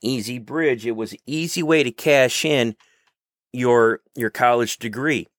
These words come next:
And I know some baby boomers and some young Generation Xers that got jobs simply because they had a, a two or four year degree.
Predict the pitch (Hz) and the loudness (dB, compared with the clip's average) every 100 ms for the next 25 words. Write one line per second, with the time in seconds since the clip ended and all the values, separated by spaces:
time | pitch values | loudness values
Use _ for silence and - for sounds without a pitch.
0 | _ - 120 127 160 170 160 - 156 143 | _ -4 0 2 4 2 2 2 2 0
1 | 107 107 _ 147 165 202 156 117 131 120 | -4 _ _ 0 0 0 -2 0 0 2
2 | 117 113 - _ - 120 - 117 117 139 | 0 -2 -6 _ -8 -6 -4 -6 -2 -2
3 | 151 120 147 139 135 131 - 131 180 - | -2 -2 -4 -2 -4 -4 -2 0 0 -2
4 | 139 127 123 117 143 131 110 151 165 151 | -6 0 0 2 2 2 2 2 6 4
5 | 135 - - _ _ - - 147 147 - | 0 -16 -18 _ _ -10 -2 2 0 0
6 | 156 170 160 131 139 127 120 135 120 110 | -2 -2 -4 -2 2 2 0 -2 -2 2
7 | 110 107 110 - 104 101 _ _ _ 113 | 4 4 0 -10 -8 -8 _ _ _ -2
8 | 107 - - 123 117 - - 110 104 107 | -2 -4 -4 0 0 -2 2 2 2 0
9 | 101 95 143 143 87 | -4 -4 0 0 -2